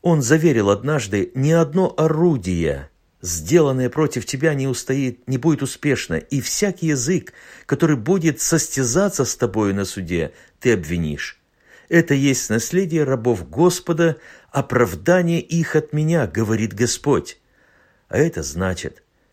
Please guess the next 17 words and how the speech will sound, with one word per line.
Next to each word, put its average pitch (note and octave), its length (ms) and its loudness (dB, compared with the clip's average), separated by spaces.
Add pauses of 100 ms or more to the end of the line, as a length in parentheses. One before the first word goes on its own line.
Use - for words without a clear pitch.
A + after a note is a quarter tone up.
(160)
что - 520 0
неважно, A#2 840 0
сколько - 500 -2
у A2 120 2
нас A#2+ 340 -2
врагов F#2+ 580 -2
сегодня D#2+ 640 -4 (240)
и A#2 80 -2
как C3+ 260 -2
сильны E2+ 480 -2
они, D2 380 -6 (420)
а F#2 140 -6
важно, F#2+ 640 -2
насколько D#3 760 0
прилепилась C3 1000 -2
к - 140 -14
нему G#2+ 520 -2